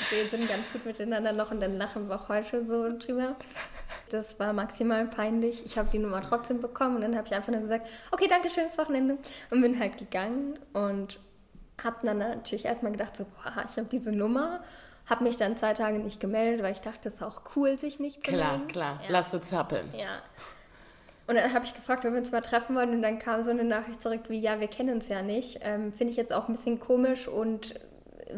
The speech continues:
Speaker 1: weiß sie nicht.“ Ja, und dann war ich halt <laughs> wieder so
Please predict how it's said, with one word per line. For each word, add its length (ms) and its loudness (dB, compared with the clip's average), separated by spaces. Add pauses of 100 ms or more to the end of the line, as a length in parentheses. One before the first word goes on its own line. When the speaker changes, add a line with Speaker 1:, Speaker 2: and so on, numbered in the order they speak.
(140)
Speaker 1:
weiß 380 4
sie 80 0
nicht.“ 440 -2 (140)
Ja, 200 0
und 100 -2
dann 180 -2
war 140 2
ich 140 -4
halt 120 2
<laughs> 220 -4
wieder 100 0
so 140 2